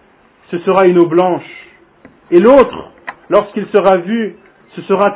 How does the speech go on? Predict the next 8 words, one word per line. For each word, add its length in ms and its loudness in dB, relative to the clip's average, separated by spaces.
un 80 -2
feu 160 4
ardent. » 500 0
Le 380 6
faux 100 -2
messie 280 -4
aura 300 0
donc 300 -4